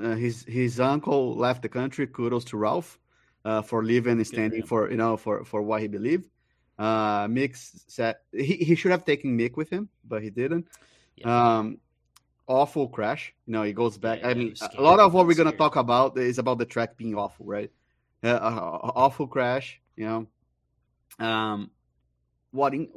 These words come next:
Speaker 1: what impressed me the most was when they were, like, yanking the car from the ground, the, the, the back of the car just, <laughs> you know, fall, fell. You know, uh, that, that was, like, thirty-three G from what I read. It was a big impact.
Speaker 2: Yeah,
Speaker 1: Um,
Speaker 2: yeah. I mean, it's, it, it,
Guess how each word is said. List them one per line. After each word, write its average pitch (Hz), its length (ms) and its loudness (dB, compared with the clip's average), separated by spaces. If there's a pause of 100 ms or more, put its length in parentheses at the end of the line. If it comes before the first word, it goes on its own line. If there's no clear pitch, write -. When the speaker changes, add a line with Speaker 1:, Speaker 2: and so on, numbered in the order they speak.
(140)
Speaker 1:
what 131 240 0
impressed 151 380 -4
me 139 60 -4
the 123 100 0
most 123 320 -2
was 113 180 -2
when 117 140 -2
they 120 80 2
were, 117 200 2
like, 104 240 -2
yanking 110 360 -4
the 101 100 -4
car 101 260 -4
from 104 200 -6
the 101 100 -6
ground, 107 320 -2
the, 101 140 -4
the, 101 180 -8
the 107 120 -6
back 107 220 -4
of 104 60 -10
the 107 60 -12
car 101 160 -8
just, 104 340 -10
<laughs> - 20 -14
you 135 80 -2
know, 110 260 -2
fall, 110 360 -4 (300)
fell. 113 340 6 (400)
You 110 80 0
know, 107 240 0 (260)
uh, 101 360 0
that, 107 180 -2
that 127 120 2
was, 156 100 2
like, 127 160 0
thirty-three 147 400 2
G 104 240 -2
from 98 180 -10
what 98 140 -4
I 98 80 -6
read. 101 360 -8
It 95 60 -16
was 101 140 -8
a - 160 -6 (220)
big 113 200 -2
impact. 110 520 -8 (480)
Speaker 2:
Yeah, 98 140 -18 (120)
Speaker 1:
Um, 95 560 -6
Speaker 2:
yeah. 92 60 -20
I 92 40 -20
mean, 90 220 -20
it's, - 220 -20
it, 95 60 -20 (160)
it, 123 300 -20